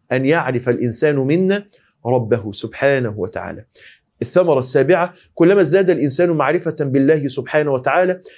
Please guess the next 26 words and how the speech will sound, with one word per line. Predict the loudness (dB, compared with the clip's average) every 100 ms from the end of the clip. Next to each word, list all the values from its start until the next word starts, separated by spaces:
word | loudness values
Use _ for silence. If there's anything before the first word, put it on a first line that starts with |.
| _
فيدعو | 2 4 4 4 4
الله | 4 2 -2
سبحانه | -4 -2 0 0
وتعالى | 0 0 0
بمقتضى | 0 0 2 2
هذه | 2
الأسماء. | 0 -2 0 2 0 -4 _ _
أنا | 0 2
وقعت | 2 0 -2
في | 0
ذنب، | 2 2 -2 -6 -18 _
يا | 2
رب | 4 4 2 0
إنك | 2 0 0 0 2
أنت | 2 2 2
الغفور | 4 2 4 4 6 4
الرحيم، | 2 2 0 4
اغفر | 2 2 2 2
لي | 4 4 4
وارحمني. | 4 2 0 0 2 0 -2 -18 -20 _
كلما | 2 4 4
دعا | 2 2
الله | 4 4
بمقتضى | 2 -2 0 2 2
هذه | 0 0
الأسماء، | -2 -2 0 0 -2